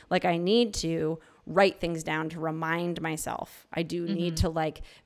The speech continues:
Speaker 1: d-, to reorient or to pick a particular thing to pri-, prioritize. Like, I was able to see the things that did get done and then see the things
Speaker 2: Mm-hmm.
Speaker 1: that didn't, and then be like,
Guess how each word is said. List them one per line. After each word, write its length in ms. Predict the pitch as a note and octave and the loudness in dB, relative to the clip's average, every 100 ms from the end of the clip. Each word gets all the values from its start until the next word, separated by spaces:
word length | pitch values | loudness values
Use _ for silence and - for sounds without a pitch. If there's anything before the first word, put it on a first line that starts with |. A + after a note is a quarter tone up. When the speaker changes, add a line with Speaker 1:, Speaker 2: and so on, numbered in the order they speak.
| - | -10
Speaker 1:
d-, 180 | - D#3+ | -8 -4
to 140 | F#3 | -4
reorient 640 | E3 E3+ E3 E3 E3+ E3 E3 | 0 -2 0 -2 -2 -6 -4
or 100 | E3+ | -4
to 60 | |
pick 220 | F3 G3+ F3 | -4 -4 -4
a 60 | |
particular 520 | F3 E3 E3+ D#3+ F3 | -6 -6 -6 -6 -6
thing 140 | E3 D#3+ | -6 -8
to 60 | |
pri-, 220 | - - - - | -10 -10 -10 -8
prioritize. 600 | - E3+ D#3 - - - | -6 -4 -4 -6 -8 -2
Like, 160 | G3 - - | -2 -4 -4
I 100 | - | 4
was 140 | G#3+ A3 - | 6 6 6
able 240 | B3 A#3+ | 6 6
to 80 | A#3 | 4
see 260 | A3 C4 | 4 2
the 80 | C#4 | 2
things 260 | C4+ A3+ G#3+ | 2 2 2
that 180 | - - | -2 -2
did 180 | D4 A#3 | 0 2
get 200 | F#3+ - | 2 0
done 320 | E3 D#3+ D#3+ - _ | -4 -4 -8 -12 _
and 120 | G3+ | 0
then 140 | G#3+ F#3+ | 0 0
see 140 | G#3+ | -2
the 80 | G3 | -2
things 240 | F#3 F#3+ | 0 0
Speaker 2:
Mm-hmm. 160 | E3+ - | -2 -4
Speaker 1:
that 100 | D3 | 4
didn't, 400 | G3+ B3 G3 E3+ | 10 10 10 4
and 120 | F#3+ | 0
then 80 | G3 | 2
be 100 | G3 | 2
like, 260 | F#3 F3 | 4 2